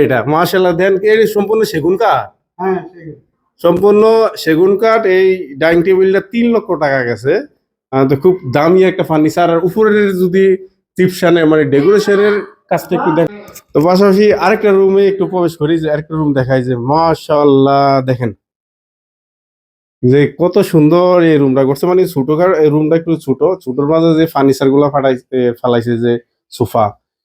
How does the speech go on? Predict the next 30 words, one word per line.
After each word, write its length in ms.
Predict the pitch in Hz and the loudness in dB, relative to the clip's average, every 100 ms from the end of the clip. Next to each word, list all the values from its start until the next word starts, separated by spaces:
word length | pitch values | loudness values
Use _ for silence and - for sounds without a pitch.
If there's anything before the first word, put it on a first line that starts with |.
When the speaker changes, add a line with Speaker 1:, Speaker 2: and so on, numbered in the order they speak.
| - | -4
Speaker 1:
উম, 120 | 127 127 | 0 0
উপরের 480 | 139 - 175 180 175 160 | 0 0 2 4 2 2
যে, 160 | 170 170 170 170 - _ _ | 0 2 0 -4 -12 _ _
এ, 120 | 127 127 120 | -2 0 0
জিপসানের 460 | 123 139 151 147 143 | -2 -2 0 0 2
কাজটা 300 | 151 139 143 | 0 0 -2
করছে 300 | 147 139 - 135 | -2 -4 -2 -2
খুবই 280 | - 139 131 | 0 0 0
সুন্দর 320 | - 117 120 | -2 0 2
লাগতেছে 420 | 123 - 135 135 139 | 0 -2 -4 -2 -2
এবং, 160 | 123 117 113 _ _ _ - | 0 -2 -4 _ _ _ -4
এ, 100 | 120 120 113 | 0 0 -2
কা-, 260 | 113 123 - | -2 -2 -2
ইয়ার 260 | 131 120 120 | 0 2 0
সাথে 260 | - 120 117 | -4 -2 0
আবার 160 | 110 | 2
লাইটিং 280 | 113 120 123 | 0 0 0
এর 80 | 127 127 | 0 0
সাথে 140 | 127 | 0
যে 100 | 123 123 | 0 0
কালার 300 | 131 135 123 | 0 0 2
ম্যাচিং, 300 | 120 - 120 117 - _ _ - | 0 0 -2 -2 -6 _ _ -2
মানে 120 | 131 | -2
খুবই 300 | - 170 170 | 2 4 4
ভালো। 260 | 143 127 156 - _ _ _ _ | 2 2 0 -4 _ _ _ _
আর 160 | 127 151 | -2 0
এখানে 300 | 160 175 170 165 | 0 2 2 2
যে 140 | 180 180 165 139 | 2 0 -2 -4
বিশেষ 220 | 143 151 | -4 -2
করে 200 | 180 180 | 0 2